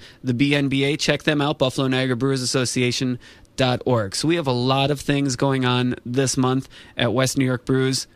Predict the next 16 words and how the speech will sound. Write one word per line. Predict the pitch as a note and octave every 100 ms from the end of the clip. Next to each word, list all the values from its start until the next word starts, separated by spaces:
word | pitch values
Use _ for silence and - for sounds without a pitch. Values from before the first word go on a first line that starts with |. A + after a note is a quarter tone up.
| _ _
It's | B2 A2+ - C3+ -
gonna | D#3 D#3
be | C#3
a |
lot | C3 C3+ B2+
of |
fun. | - B2 A#2+ A2+ - -
Check | - E3+ E3
it | D#3
out, | C#3+ B2+
W | C#3 D3+
N | D3+
Y | D3
brews | C3+ B2+ A#2+
dot | C3 B2+
com, | - A2+ A2+ A2